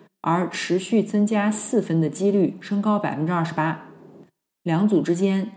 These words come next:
节奏听觉序列加法测试P A S A T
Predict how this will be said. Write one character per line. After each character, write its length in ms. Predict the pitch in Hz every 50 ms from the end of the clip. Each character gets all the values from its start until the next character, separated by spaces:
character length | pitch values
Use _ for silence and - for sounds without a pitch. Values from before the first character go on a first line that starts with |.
| - - _
节 260 | - - 170 165 165 175
奏 220 | - 240 226 190
听 320 | 165 - - 233 220 226
觉 380 | 214 - 160 151 147 156 160 160
序 320 | - - - - - 240 220
列 240 | 196 196 190 170 165
加 240 | 170 233 220 226
法 180 | 220 - 156 165
测 200 | 160 - 185 160
试 360 | 160 - - 156 147 - - - - _ _ -
P 300 | - - 220 220 208 214
A 160 | 208 208 208 214 -
S 240 | - 196 196 - 180
A 140 | 185 185
T 460 | 175 - - - 220 170 - - -